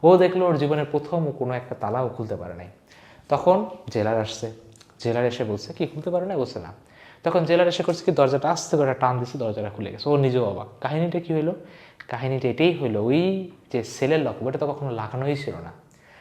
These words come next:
কোনো একটা জিনিস যদি already খোলা থাকে, ওইটাকে কি আরেকবার খোলা যায়? The answer হলো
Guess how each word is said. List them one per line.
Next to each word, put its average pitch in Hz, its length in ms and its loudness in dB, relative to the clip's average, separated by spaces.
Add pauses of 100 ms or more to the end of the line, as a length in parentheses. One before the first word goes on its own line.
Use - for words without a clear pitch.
(240)
কোনো 196 220 4
একটা 214 320 4
জিনিস 180 300 2
যদি 165 140 4
already 135 540 2
খোলা 135 400 -4 (200)
থাকে, 131 440 -2 (140)
ওইটাকে 123 360 -6
কি 120 100 -6
আরেকবার 110 400 -4
খোলা 107 340 -8
যায়? 175 280 0 (580)
The 95 140 -10
answer 107 200 -10
হলো 123 220 -8